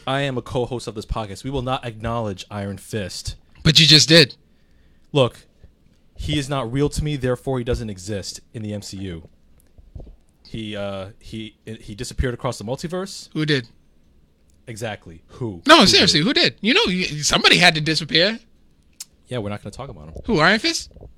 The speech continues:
Speaker 1: We're not talking, we, we're not talking about the Kung Fu hipster. We're not talking about the, uh, Taekwon gentrifier.
Speaker 2: I'm about to just, ju-, you know what?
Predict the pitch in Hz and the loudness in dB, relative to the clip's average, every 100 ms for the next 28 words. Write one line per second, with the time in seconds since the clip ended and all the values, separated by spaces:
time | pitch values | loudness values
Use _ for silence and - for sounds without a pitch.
0 | - - - - - - _ - 127 156 | -20 -20 -20 -20 -20 -20 _ -4 -2 -2
1 | 175 170 120 139 147 139 143 165 170 151 | -2 -4 0 -2 0 0 0 -4 -4 -4
2 | 147 - 143 139 135 117 123 - 90 90 | -6 -6 -6 -4 -4 -4 -6 -10 -12 -14
3 | - _ _ _ 113 131 143 151 135 131 | -20 _ _ _ -4 -4 -4 -6 -4 -4
4 | 123 127 113 104 - 123 - 127 107 120 | -4 -2 -2 -2 -4 -6 -6 -6 -6 -6
5 | - 101 90 85 76 - - 165 202 190 | -8 -10 -10 -12 -16 -18 -10 0 2 2
6 | 160 160 139 135 156 139 156 170 180 185 | 2 0 0 0 0 0 0 4 6 6